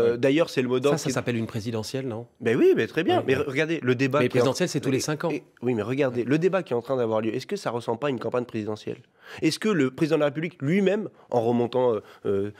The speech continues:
Speaker 2: les manches de sa chemise, n'est pas en campagne présidentielle bis repetita, en train de redéfendre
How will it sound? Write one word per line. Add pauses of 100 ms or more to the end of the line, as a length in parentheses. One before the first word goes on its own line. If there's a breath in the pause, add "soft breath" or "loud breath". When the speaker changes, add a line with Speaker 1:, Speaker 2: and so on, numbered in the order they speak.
(120 loud breath)
Speaker 2:
les
manches
de
sa
chemise,
n'est
pas
en
campagne
présidentielle
bis
repetita,
en
train
de
redéfendre